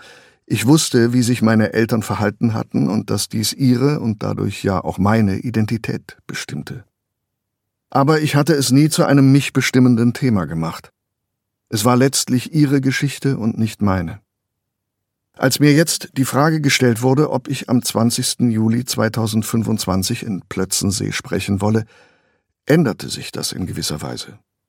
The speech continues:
Nicht abrupt, aber doch spürbar. Ich merkte, dass ich diese Rede zwar nicht aus einem Impuls der Nachkommenschaft heraushalten könnte,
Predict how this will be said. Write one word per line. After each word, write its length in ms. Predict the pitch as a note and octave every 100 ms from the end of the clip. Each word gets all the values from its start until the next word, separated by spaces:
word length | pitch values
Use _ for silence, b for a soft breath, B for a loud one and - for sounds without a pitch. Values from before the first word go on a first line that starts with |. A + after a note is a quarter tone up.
| _ _ _
Nicht 220 | G#2 G2 G2+
abrupt, 640 | - A#2+ D3+ - - -
aber 180 | - G2+
doch 160 | A2 -
spürbar. 580 | - C3+ A2 - - _ _ _ _ _ _ _ _ _ _ _ E3
Ich 120 | B2
merkte, 400 | C3+ C#3 - F3
dass 180 | D#3+ -
ich 200 | D3+ -
diese 320 | D3+ C3+ A2+
Rede 260 | B2 D3+
zwar 240 | C#3 C3 B2+
nicht 260 | D3 -
aus 180 | - C3
einem 320 | - B2+ A#2+
Impuls 560 | - A2+ G#2+ C3 B2 -
der 140 | A2+
Nachkommenschaft 960 | A2 A#2+ D#3+ - B2 G2 - - - -
heraushalten 640 | C#2 - - - F2+ -
könnte, 400 | G2+ G2+ G2+ A2